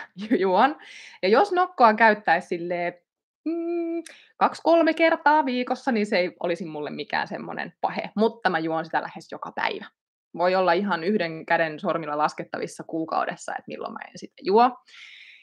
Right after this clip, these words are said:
Ja mä oon itselleni tän paheen sallinut. Se, miksi tää on myös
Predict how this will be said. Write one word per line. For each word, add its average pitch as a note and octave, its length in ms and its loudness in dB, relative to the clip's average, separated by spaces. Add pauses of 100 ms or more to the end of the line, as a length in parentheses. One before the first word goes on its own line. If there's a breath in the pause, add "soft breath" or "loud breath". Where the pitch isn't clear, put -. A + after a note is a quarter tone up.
(140 loud breath)
Ja G#3 180 8
mä G#3+ 140 8
oon F#4 120 8
itselleni A#3+ 400 4
tän G3+ 260 4
paheen E3 360 -4
sallinut. D#3+ 600 -2
Se, A3+ 140 2
miksi D#4+ 260 -2
tää G#3+ 180 6
on G3+ 100 4
myös G3 260 0